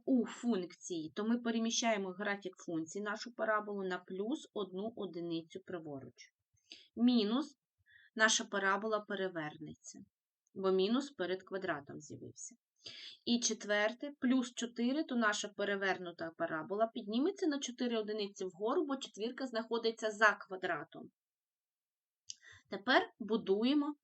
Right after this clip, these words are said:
дані функції. Перший графік побудували. Ось ви бачите, це парабола. Один, один, два, чотири, три, там дев'ять буде. Всі пам'ятають, як будувати параболу.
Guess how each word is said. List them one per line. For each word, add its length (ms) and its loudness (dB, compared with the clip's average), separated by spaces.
дані 540 2
функції. 840 -10
Перший 360 4
графік 480 4
побудували. 760 -4
Ось 220 -8
ви 60 -6
бачите, 420 -2
це 220 -6
парабола. 640 -4
Один, 340 2
один, 580 0
два, 360 -4
чотири, 800 2
три, 300 -4
там 300 -8
дев'ять 540 2
буде. 640 -2
Всі 280 -8
пам'ятають, 800 -4
як 300 0
будувати 680 -6
параболу. 640 -12